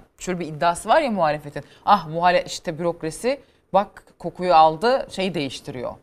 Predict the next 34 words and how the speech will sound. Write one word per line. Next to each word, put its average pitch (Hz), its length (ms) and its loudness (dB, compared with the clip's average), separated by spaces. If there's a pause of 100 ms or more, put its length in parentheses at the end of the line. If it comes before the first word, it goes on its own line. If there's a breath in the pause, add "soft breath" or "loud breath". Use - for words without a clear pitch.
(480 soft breath)
Yön 202 380 0
değiştiriyor, 139 540 -4
taraf 190 400 6
değiştiriyor. 156 520 -6
İşte - 220 -2
Anayasa 180 400 0
Mahkemesi 156 480 -2
de 160 60 2
anladı 170 340 0
iktidarın 156 500 0
değişeceğini." 156 420 -8 (220 soft breath)
O, 202 140 -2 (400)
o 233 220 6
ağırlıklarını 208 640 8
koymak 156 340 -2
istiyorlar. 202 400 -4
Ben 202 160 0
tebriklerini 190 500 -6
öyle 214 100 -4
görüyorum. 170 200 -10
Fakat 233 260 -4 (400 loud breath)
bence 233 320 2
şimdi 220 280 -8
tebrik 214 360 -8
etmiş - 280 -12
olmaları 208 420 -6
bu 302 40 -16
sefer 220 300 -6
şimdi 202 220 -12
Zühtü - 220 -16
Aslan'ın 214 320 -12
üstüne 277 180 -12
başka 226 280 -10
bir 170 140 -8